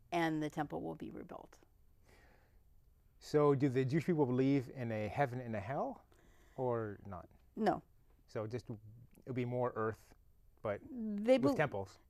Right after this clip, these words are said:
Speaker 1: they believe in, they believe in an afterlife, but not a, not punishing, not a punishing afterlife, a reward afterlife.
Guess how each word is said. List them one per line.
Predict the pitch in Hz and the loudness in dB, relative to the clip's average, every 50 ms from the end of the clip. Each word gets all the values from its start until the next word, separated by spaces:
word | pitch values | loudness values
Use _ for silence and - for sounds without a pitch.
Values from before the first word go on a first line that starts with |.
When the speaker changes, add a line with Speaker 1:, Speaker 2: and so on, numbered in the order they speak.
| - | -10
Speaker 1:
they | 240 214 262 269 | 0 4 4 6
believe | 262 277 294 277 294 294 277 277 | 6 6 4 4 4 4 4 4
in, | 277 254 233 - - | 2 2 0 -2 8
they | 196 247 247 | 10 10 10
believe | 214 208 277 254 285 294 262 | 10 6 2 4 4 4 4
in | 269 247 | 4 2
an | 226 202 175 | 2 4 6
afterlife, | 185 180 196 - - 226 226 226 233 247 262 269 - - - | 8 8 8 6 2 2 4 6 6 6 6 2 -2 -8 -2
but | - 208 190 190 - | 2 4 4 4 2
not | 202 208 208 202 202 190 185 - - _ _ _ _ _ _ | 0 0 4 6 6 6 6 4 0 _ _ _ _ _ _
a, | - 190 185 - _ - | -4 -4 -4 -6 _ -6
not | 226 214 190 - - - | 0 2 2 2 0 -2
punishing, | - - 214 208 202 190 - 175 151 151 160 165 170 - - _ 269 240 | -2 -2 0 0 0 -2 -2 -2 -2 -2 -4 -4 -6 -10 -16 _ -4 0
not | 196 190 | 2 2
a | 165 | 2
punishing | - - - 196 170 160 147 - 160 160 - | 2 0 -4 -2 -2 -2 -4 -6 -8 -10 -10
afterlife, | - - - - - - - - - - - - | -10 -12 -12 -14 -12 -10 -10 -12 -12 -14 -10 -6
a | - 165 160 160 156 170 - - - - - - - - | -4 -2 -2 -2 -4 -8 -12 -18 -20 -20 -20 -20 -12 -2
reward | 202 185 180 175 180 175 170 165 165 156 - - - _ | 2 4 6 6 6 6 6 6 4 0 -2 -8 -10 _
afterlife. | - 151 - - - - - - - - - | -6 -6 -4 -6 -10 -14 -14 -14 -14 -16 -20